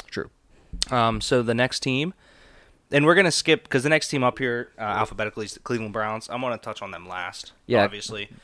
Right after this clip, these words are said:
Speaker 2: Um, so we're gonna skip down to the Denver Broncos,
Speaker 1: Okay.
Speaker 2: who had two big moves in my mind.
Speaker 1: Mm-hmm.
Speaker 2: Uh, traded away Aqib Talib
Speaker 1: Mm-hmm.
Speaker 2: and agreed on contract and signed Case Keenum, which actually, that was who I was thinking of.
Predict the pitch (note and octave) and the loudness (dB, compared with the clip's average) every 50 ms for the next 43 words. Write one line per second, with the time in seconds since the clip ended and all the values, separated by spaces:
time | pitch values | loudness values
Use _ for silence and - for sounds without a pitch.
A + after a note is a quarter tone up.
0 | - - - _ _ - - G#2+ G#2+ G#2 G2 F#2 F#2+ - - - A#2+ A2+ A2+ A2+ | -20 -20 -20 _ _ -8 -6 -4 -2 -2 -4 -6 -8 -4 -2 0 0 2 0 0
1 | G#2 G2 - - D3+ C#3+ - C#3 B2+ A#2+ A#2+ A#2 - B2 A2 G#2+ G2 G#2 A2 A#2 | -2 -2 -4 -2 -4 -2 0 2 2 2 2 0 0 0 0 0 2 2 0 0
2 | B2+ B2+ D#3 C3 B2 A2 F2+ F#2+ - - A#2 C3 D3 - - - - A#2+ A#2+ - | 2 0 0 2 2 2 2 2 0 -2 -2 -2 -2 -2 -6 -8 -10 -14 -12 -10
3 | A2+ B2 B2+ B2 B2+ A#2+ A2 G#2+ G#2+ - - F#3+ C3+ A#2 G2+ F2 E2 D#2 D#2 D#2 | -10 -8 -6 -4 -2 -2 0 -2 -2 -4 -6 -4 -4 -4 -4 -6 -8 -12 -12 -12
4 | E2+ - G#2 F#2 F2+ - - - D#2 E2 - - - _ - D3 C#3 D#3 E3+ - | -10 -10 -10 -8 -10 -10 -10 -12 -14 -14 -14 -18 -20 _ -8 -6 -4 -4 -4 -6
5 | - - - E2+ E2 E2 - - A#2+ A2 A2+ A2+ A#2 A#2+ A#2 A2+ - - B2+ B2 | -8 -4 0 0 0 0 2 2 2 4 4 6 6 6 6 4 4 0 0 2
6 | - C#3 A#2 A#2 C3+ D#3+ E3 - _ _ _ _ _ - - B2 A#2+ C3+ C#3 C3+ | 2 2 2 2 0 0 -4 -12 _ _ _ _ _ -18 -12 -10 -8 -6 -8 -8
7 | _ _ - - _ _ _ - G#2+ G#2+ G#2 G2+ G2+ F#2+ G2+ G#2 A2 A#2+ B2 A#2+ | _ _ -20 -20 _ _ _ -4 -2 -2 0 0 -2 -2 -2 0 2 4 4 6
8 | A#2 A2+ A2 - - A#2 A2 G#2 G#2 - A2+ G#2 G2+ - - - - G2+ G2 - | 4 4 2 0 0 2 2 2 2 2 4 4 2 2 -2 -10 -12 -12 -10 -6
9 | - F#2+ F#2 F#2 F2+ F2+ E2+ - _ - - - A2+ A#2+ B2+ - - - - - | -4 -2 -2 -2 -2 -4 -6 -10 _ -12 -8 -6 -6 -4 -4 -6 -8 -10 -8 -8
10 | A#2 G#2+ E2+ - - - - - - - - _ _ _ _ _ - - - - | -6 -6 -6 -8 -12 -16 -20 -20 -20 -20 -20 _ _ _ _ _ -20 -20 -20 -20
11 | - _ - D#3 F3 - D3+ D3 D#3+ E3+ - - B2 A2+ A2 A2 A2 C#3+ D3 D#3 | -8 _ 6 6 6 6 8 6 6 6 4 2 2 2 2 2 2 0 -2 -2
12 | - B2+ - - A#2 G#2 F#2+ F2+ - - F#2 - E2 D#2+ D#2 D#2 - | -4 -4 -4 -4 -2 -2 -4 -4 -6 -10 -12 -14 -12 -10 -12 -12 -10